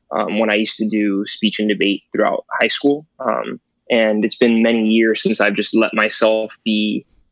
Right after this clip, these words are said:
uh, a raw creator that just, um, with just, like,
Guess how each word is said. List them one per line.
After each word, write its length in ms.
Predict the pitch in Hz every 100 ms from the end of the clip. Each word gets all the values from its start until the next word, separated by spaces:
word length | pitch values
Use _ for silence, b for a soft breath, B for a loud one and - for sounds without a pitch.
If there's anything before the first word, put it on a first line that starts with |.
| -
uh, 340 | 69 53 55 - _ _ _ _ -
a 120 | 123
raw 840 | 117 117 117 110 110 110 110 113 _ -
creator 840 | - 131 113 107 110 113 120 - _
that 200 | 113 104
just, 440 | - 107 - - _ _ -
um, 340 | - 60 - _ -
with 160 | 123 110
just, 260 | 117 -
like, 260 | - 98